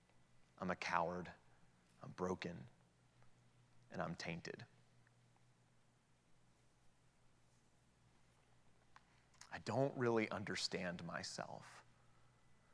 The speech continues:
What I want to do, I don't do it. Instead, I do what I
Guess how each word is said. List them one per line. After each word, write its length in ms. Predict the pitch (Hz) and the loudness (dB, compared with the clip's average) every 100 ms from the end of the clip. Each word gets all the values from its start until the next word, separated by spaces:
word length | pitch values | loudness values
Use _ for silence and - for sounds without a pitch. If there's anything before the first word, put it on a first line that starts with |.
| - - - - - - - | -20 -20 -20 -20 -20 -10 6
What 180 | 113 113 | 10 12
I 140 | 104 | 10
want 560 | 101 110 131 135 - 120 | 8 4 8 6 6 0
to 140 | 117 | -2
do, 640 | 98 113 123 113 104 98 - - - - - - - - - | 2 6 8 8 8 4 0 -12 -20 -20 -20 -20 -20 -16 2
I 180 | 104 127 | 8 10
don't 360 | 127 101 78 | 10 6 4
do 240 | 87 117 92 | 6 6 6
it. 160 | - - - - - - - - - - - - - - - - - - - - - - - - | 2 -12 -20 -20 -20 -20 -20 -20 -20 -20 -20 -20 -20 -20 -20 -20 -20 -20 -20 -20 -20 -20 -14 -8
Instead, 400 | 92 - 139 139 | -6 10 12 12
I 160 | 113 | 12
do 200 | 107 117 | 12 4
what 180 | 107 98 | 6 4
I 180 | 95 | 4